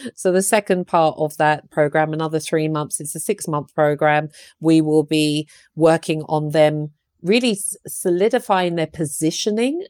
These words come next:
as a paid speaker, crafting that,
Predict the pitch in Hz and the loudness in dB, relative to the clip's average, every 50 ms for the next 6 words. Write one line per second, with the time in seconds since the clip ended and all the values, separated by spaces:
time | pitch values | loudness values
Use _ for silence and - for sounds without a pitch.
0 | _ _ _ - 165 160 151 156 139 147 147 - 170 160 151 143 147 - - - | _ _ _ -4 -4 -2 0 0 0 0 -2 -4 -4 -4 -2 -2 -4 -8 -6 -4
1 | 170 156 151 147 - 165 156 170 196 202 _ _ _ _ _ _ _ _ _ - | -4 -2 -2 -2 -2 0 0 0 -2 -4 _ _ _ _ _ _ _ _ _ -4
2 | - 202 165 170 185 - - - 190 190 202 196 190 160 - 156 156 151 147 - | 0 2 2 2 2 0 -2 -2 0 0 0 0 -2 0 2 2 2 2 0 -4
3 | - | -12